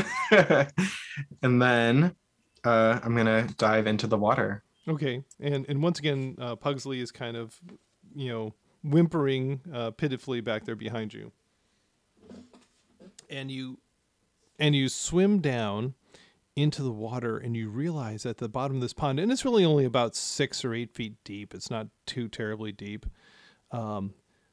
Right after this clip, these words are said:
Speaker 2: but there is a skull down here, and it is glowing with just kind of a blue radiance. Um, thankfully, all of it is glowing. It's not like the eyes are glowing and this is, like, the skull of a,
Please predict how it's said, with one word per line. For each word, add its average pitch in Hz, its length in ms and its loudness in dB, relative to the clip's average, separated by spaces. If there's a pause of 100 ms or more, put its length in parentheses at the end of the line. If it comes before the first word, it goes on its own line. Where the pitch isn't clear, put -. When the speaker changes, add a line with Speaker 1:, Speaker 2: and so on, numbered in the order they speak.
(160)
Speaker 2:
but 113 340 -6 (520)
there 139 360 -8
is 123 300 -8
a 117 200 -12
skull - 1500 -8
down 101 440 -14
here, - 420 -16 (400)
and 117 200 -8
it 120 120 -6
is 113 160 -4
glowing 117 1000 -2
with 117 320 -8
just 120 300 -6
kind 120 240 -8
of 113 160 -8
a 107 100 -8 (220)
blue 135 400 0
radiance. 113 840 -4 (460)
Um, 110 200 -8
thankfully, 175 420 2
all 123 300 2
of 175 100 4
it 185 80 2
is 196 120 0
glowing. 196 400 6
It's 156 160 2
not 135 120 -2
like 131 120 -2
the 123 140 -2
eyes 120 180 -2
are 135 80 2
glowing 135 320 2
and 120 120 -2
this 117 120 -6
is, 113 140 -8
like, 113 180 -4
the 117 80 -8
skull 120 320 -4
of 107 100 -8
a, 107 200 -6